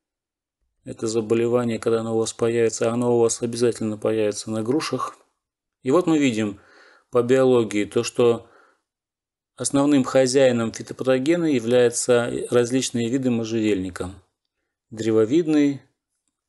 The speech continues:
ну, обыкновенный можжевельник, красный, ну и другие виды можжевельника, скорее всего, тоже поражаются часто. То есть, э, гриб, э, основную часть времени, основную часть своей жизни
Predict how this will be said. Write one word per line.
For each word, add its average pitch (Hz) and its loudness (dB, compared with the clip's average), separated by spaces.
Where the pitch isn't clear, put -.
ну, 135 -4
обыкновенный 123 0
можжевельник, 113 -2
красный, 127 -2
ну 151 -2
и 139 0
другие 127 -2
виды 120 -2
можжевельника, 117 0
скорее 113 -2
всего, 110 -4
тоже 104 0
поражаются 123 -2
часто. 131 -2
То 120 0
есть, 113 -2
э, 120 2
гриб, 147 -2
э, 131 -4
основную 139 2
часть - -2
времени, 135 0
основную 131 -2
часть 127 0
своей 123 2
жизни 123 0